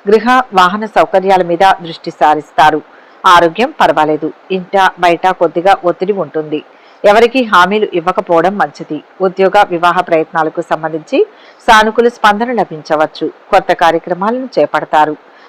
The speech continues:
ఆర్థిక వ్యవహారాలు అనుకూలిస్తాయి. చిన్ననాటి మిత్రులను కలుసుకుంటారు. ప్రతిభ వెలుగులోకి వస్తుంది. వస్తు, వస్త్ర లాభాలు.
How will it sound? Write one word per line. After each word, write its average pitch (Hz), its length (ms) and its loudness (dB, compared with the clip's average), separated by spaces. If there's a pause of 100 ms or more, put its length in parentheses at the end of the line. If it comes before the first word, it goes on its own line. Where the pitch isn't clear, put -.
(100)
ఆర్థిక 196 360 2
వ్యవహారాలు 185 680 2
అనుకూలిస్తాయి. 156 800 -2 (200)
చిన్ననాటి 180 460 -2
మిత్రులను 190 500 -4
కలుసుకుంటారు. 156 840 -2 (440)
ప్రతిభ 220 320 2
వెలుగులోకి 190 720 0
వస్తుంది. 156 520 -6 (220)
వస్తు, 185 540 -2
వస్త్ర 190 320 -2
లాభాలు. 151 540 2